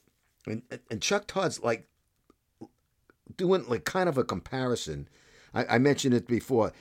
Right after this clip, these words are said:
It's the one-year anniversary of George Floyd's death. It's the w-, one hundred year anniversary of the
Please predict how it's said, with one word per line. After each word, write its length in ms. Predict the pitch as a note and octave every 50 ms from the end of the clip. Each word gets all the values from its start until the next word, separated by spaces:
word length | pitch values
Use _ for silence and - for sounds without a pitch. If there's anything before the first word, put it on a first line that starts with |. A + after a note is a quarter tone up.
| - -
It's 180 | G#2 - -
the 240 | - G#2+ G2+ G#2 A2+ -
one-year 800 | - G2+ G#2 C3+ E3 F3+ F3 E3+ E3+ E3 E3 D#3+ D3+ D3 B2+ B2 - _ _ _ -
anniversary 680 | A#2+ A#2+ B2 B2 A2 F2 B2 B2+ B2+ A#2+ - C3+ B2+ A#2+
of 120 | A2 F#2+
George 340 | E2+ G#2+ A#2 A2+ A2 G2+ -
Floyd's 480 | - - G2 A2 A2 A2 G#2 F#2+ C#2+ B1+
death. 420 | - F2 F2 F2 F2 - - - _ _ _ _ _ _ _ _ _ _ _ _ _ _ _ _ -
It's 180 | - G2+ - -
the 100 | - A2+
w-, 200 | G#2 G2+ A#2+ -
one 240 | - A2+ B2 A#2+ A#2
hundred 580 | G#2+ - - - F#3+ G#3+ G#3+ D3+ E3 D#3 A#2+ G#2
year 180 | A#2 A#2+ A#2+ A2+
anniversary 720 | A2 A#2 A#2 A#2 G2+ A2+ A#2+ A#2+ A#2+ - B2 A#2+ A#2+ B2 A#2+
of 320 | A2+ A2+ A2 A2 F#2+ F2+
the 260 | G#2+ G#2+ G#2 G2+ F#2